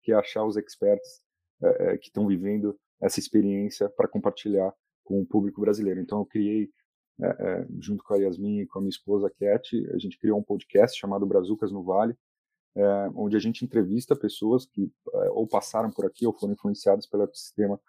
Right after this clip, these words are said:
daqui e que tão empreendendo, seja eles já levantaram dinheiro, tão começando agora, é, em vários estágios das carreiras, enfim, é, e essas pessoas compartilham suas histórias pra qualquer um ouvir, conteúdo em português, a gente inclusive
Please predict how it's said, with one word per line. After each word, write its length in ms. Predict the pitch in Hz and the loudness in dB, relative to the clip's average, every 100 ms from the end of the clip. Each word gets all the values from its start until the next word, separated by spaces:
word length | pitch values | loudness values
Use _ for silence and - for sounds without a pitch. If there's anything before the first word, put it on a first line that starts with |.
| _ _ - | _ _ 0
daqui 460 | 98 - 101 104 110 | 0 0 -2 0 -2
e 40 | |
que 100 | - | -2
tão 160 | - 117 | -2 0
empreendendo, 640 | 113 110 95 98 117 107 | 0 -2 -2 -2 0 0
seja 320 | 87 107 104 101 | -4 -4 0 2
eles 300 | 101 98 - | 0 -4 2
já 180 | 101 98 _ _ _ | 4 2 _ _ _
levantaram 720 | - 104 107 104 98 110 104 | -16 0 4 4 4 0 0
dinheiro, 400 | 87 90 107 101 | -2 -2 0 0
tão 100 | 95 | -2
começando 460 | 92 104 101 - 110 | -4 -2 -2 -2 -2
agora, 500 | 90 90 104 113 - _ _ _ - | 0 0 0 0 -4 _ _ _ 0
é, 300 | 95 95 98 | 0 2 -6
em 60 | |
vários 320 | 95 113 131 113 | 2 4 4 0
estágios 460 | - 104 110 98 | -4 2 2 0
das 160 | 95 95 | -6 -4
carreiras, 540 | 98 87 101 117 98 | -4 0 2 2 2
enfim, 340 | 92 - 107 127 _ _ _ - | -6 -2 0 0 _ _ _ -4
é, 320 | 101 98 98 - | 2 2 2 -4
e 220 | 117 113 | -2 2
essas 240 | 107 - 120 | 2 0 -4
pessoas 320 | 120 - 123 | -4 -2 -4
compartilham 480 | 131 123 - 123 120 | -2 0 2 2 -2
suas 180 | - 110 | -2 -4
histórias 420 | - 107 113 123 | -2 0 0 -2
pra 140 | 117 | -6
qualquer 320 | - 110 123 | -6 -2 2
um 160 | 123 120 | 2 2
ouvir, 300 | 101 101 113 | 0 0 -2
conteúdo 400 | - 110 107 107 | -2 -6 0 0
em 40 | |
português, 500 | - - 82 95 110 | -2 -6 -2 4 4
a 40 | 95 | 2
gente 240 | 104 - | -6 -8
inclusive 400 | 98 95 107 110 | -8 0 2 2